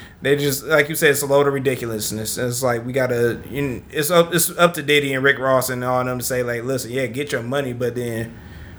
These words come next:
focus on making your money work for you. Invest your money or save your money," or so, you know what I'm saying? Some shit like that. And I think it's, like, completely unrealistic when somebody says, like, "Oh, yeah,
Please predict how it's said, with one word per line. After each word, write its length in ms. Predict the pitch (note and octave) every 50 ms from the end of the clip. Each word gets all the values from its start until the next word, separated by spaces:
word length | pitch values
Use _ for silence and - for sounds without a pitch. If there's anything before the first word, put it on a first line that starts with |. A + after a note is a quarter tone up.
| - - - - - - -
focus 420 | - - D3 D3 C#3+ C#3 C#3 A#2+
on 340 | C#3+ C3+ C3 B2+ B2 A#2+ A#2 A#2
making 180 | B2+ C3 B2+ C3
your 120 | C3+ C3
money 180 | C3 C3 C3 B2
work 180 | B2+ C3 B2+
for 120 | B2+ B2+ C3
you. 160 | C3+ C3 B2
Invest 340 | A#2+ B2+ D#3+ F3+ E3+ - E3
your 80 | D3+
money 320 | C#3+ C#3 C3+ C3 B2+ B2 B2
or 200 | A#2+ A#2 A2 A2
save 300 | - E3+ E3+ F3 D#3+ C#3
your 100 | C#3+ C#3
money," 280 | C3 B2+ B2 A#2 A2+
or 120 | A2 A2+ A#2
so, 140 | - - - -
you 140 | F#3+ G#3+ A3+
know 60 | G#3+
what 40 | G3+
I'm 40 | F3+
saying? 160 | G3 G3+ F#3
Some 140 | F3 F3 E3+
shit 200 | - - F3 D3
like 180 | D3 C#3 C#3 -
that. 240 | C3+ B2 F#2+ - - - - - - - -
And 140 | - C#3+ D#3+
I 60 | E3
think 180 | F3+ F3 E3
it's, 160 | D#3+ D3 - C#3+
like, 280 | A2 B2 C3+ C3+ C3 -
completely 460 | B2 A#2+ D#3 D#3 D3+ C#3+ C#3 C3+ G#2
unrealistic 600 | C3+ C#3 C#3 C3+ C3 C3 C3 B2+ - B2+ A#2+ A#2+
when 140 | B2 A#2+ A#2
somebody 280 | C3 B2+ B2 A#2+ A#2
says, 200 | A2+ A#2+ A#2 A#2
like, 140 | A#2 F#2+ -
"Oh, 160 | D#3 D#3+ E3+ E3+
yeah, 140 | E3 D#3+